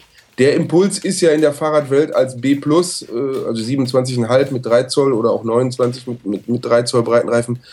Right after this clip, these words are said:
in der Breite angekommen. Das finde ich spannend. Beim Mountain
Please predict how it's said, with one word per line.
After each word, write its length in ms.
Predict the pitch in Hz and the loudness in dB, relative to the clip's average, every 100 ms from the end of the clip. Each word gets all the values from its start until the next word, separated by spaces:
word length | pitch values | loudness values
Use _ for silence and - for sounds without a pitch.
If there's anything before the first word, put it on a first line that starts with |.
| - - | -18 -2
in 100 | 147 | 2
der 120 | 131 | 2
Breite 420 | 123 127 165 147 | 2 0 0 0
angekommen. 580 | 147 180 156 117 90 - _ _ - | 0 2 2 0 -4 -8 _ _ -6
Das 160 | 131 | -2
finde 200 | 165 147 | 0 2
ich 80 | 139 | 0
spannend. 480 | - 127 175 226 - _ _ _ - | 0 -2 -2 -4 -10 _ _ _ -2
Beim 140 | 127 | 2
Mountain 300 | 127 170 | 4 2